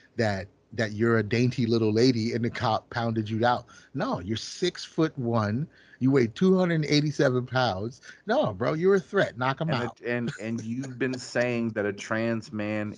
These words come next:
Speaker 2: is a man. So
Speaker 1: Right, right.
Speaker 2: can we just, can we just be consistent? A dude knocked another dude out, and the dude that knocked the other dude out was not being the aggressor, was not being an asshole.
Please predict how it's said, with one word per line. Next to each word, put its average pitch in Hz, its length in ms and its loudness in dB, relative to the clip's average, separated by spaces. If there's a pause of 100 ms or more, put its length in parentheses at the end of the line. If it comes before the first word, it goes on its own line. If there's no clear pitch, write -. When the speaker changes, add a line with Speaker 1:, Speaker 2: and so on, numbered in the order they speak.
(120)
Speaker 2:
is 104 240 -6
a 98 80 -2
man. 71 400 -8 (200)
So 95 280 2
Speaker 1:
Right, 135 240 2 (460)
right. 87 160 -14
Speaker 2:
can 113 120 -2
we 131 120 -2
just, 143 320 -2
can 120 160 -2
we 131 140 -2
just 139 340 -6
be 120 160 2
consistent? 117 800 -4 (880)
A 95 60 -2
dude 127 420 2
knocked 117 320 2
another 104 300 -2
dude 101 300 -2
out, 71 360 -2
and 95 120 -8
the 98 60 -4
dude 123 400 0
that 123 120 2
knocked 120 300 0
the 107 140 0
other 127 180 0
dude 151 260 -2
out 160 340 2 (720)
was 110 380 0
not 113 460 0
being 110 240 -4
the 107 140 -6
aggressor, 101 440 -4
was 92 220 -8
not 92 220 -4
being 90 200 -6
an 85 80 -8
asshole. 67 540 -10